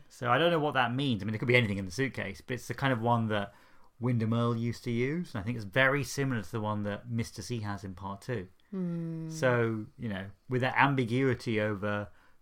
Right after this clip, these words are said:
Speaker 1: who the voice of Philip Jeffries was back then, uh, on the phone call to Mister C, uh, it was an interesting thing just to kind of put into that shot.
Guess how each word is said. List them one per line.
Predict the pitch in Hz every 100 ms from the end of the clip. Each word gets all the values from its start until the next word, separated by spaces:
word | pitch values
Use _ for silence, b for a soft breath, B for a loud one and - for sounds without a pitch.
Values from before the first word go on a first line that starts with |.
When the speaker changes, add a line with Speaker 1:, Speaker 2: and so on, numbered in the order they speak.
| -
Speaker 1:
who | 135 117
the | 110 101 101 - - - - 135 120
voice | 123 107 120 117 -
of | 110
Philip | - 117 107
Jeffries | - 117 - 120 101
was | 104 117 160 180 -
back | - 104 -
then, | 110 113 131 143 117
uh, | 104
on | 101
the | 101
phone | 123 110
call | 104 104
to | 107
Mister | 104 -
C, | 101 131 104 92 B B B B B B -
uh, | 120 131 -
it | 151
was | 123
an | 120
interesting | 147 - - 120
thing | 101 131 110
just | - -
to |
kind | 113
of | 110
put | - 107
into | 98
that | 101 -
shot. | - 95